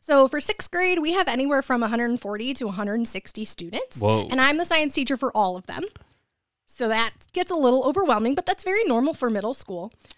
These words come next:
Speaker 1: um,
Speaker 2: Wow.
Speaker 1: where a teacher might just teach that one subject and kids rotate throughout their
Speaker 2: Right.
Speaker 1: classroom all day
Speaker 2: Right.
Speaker 1: long. So it's very similar to that.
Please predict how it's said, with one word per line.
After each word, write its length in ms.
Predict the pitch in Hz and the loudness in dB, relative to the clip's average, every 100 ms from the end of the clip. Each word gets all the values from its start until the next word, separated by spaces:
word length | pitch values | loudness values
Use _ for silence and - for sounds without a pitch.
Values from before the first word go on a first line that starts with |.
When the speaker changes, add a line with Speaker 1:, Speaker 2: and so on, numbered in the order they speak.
| _ | _
Speaker 1:
um, 320 | 254 226 226 220 | -2 2 2 0
Speaker 2:
Wow. 60 | 226 | 0
Speaker 1:
where 320 | 226 220 196 - - | 0 0 -4 -12 -6
a 60 | 240 | -2
teacher 260 | 277 247 233 | -2 0 0
might 140 | 214 | 0
just 160 | 240 - | -4 -4
teach 220 | 247 - | -4 -2
that 160 | 214 | 0
one 160 | 226 208 | 0 0
subject 420 | 214 202 247 - | -2 0 -2 -2
and 100 | 214 | -8
kids 240 | 214 202 190 | -4 -6 -4
rotate 460 | 185 - 214 - - | -8 -6 -6 -8 -4
throughout 140 | 202 | 2
their 100 | 208 190 | 4 4
Speaker 2:
Right. 60 | |
Speaker 1:
classroom 400 | 202 202 - 214 214 | 2 0 0 -4 -2
all 100 | 202 | 0
day 120 | 247 | 2
Speaker 2:
Right. 60 | 240 | 0
Speaker 1:
long. 200 | 175 226 | -2 -4
So 100 | 370 | -6
it's 140 | - | -2
very 160 | 480 403 | -2 0
similar 320 | 226 220 254 | 0 0 0
to 80 | 285 | 0
that. 240 | 190 | 0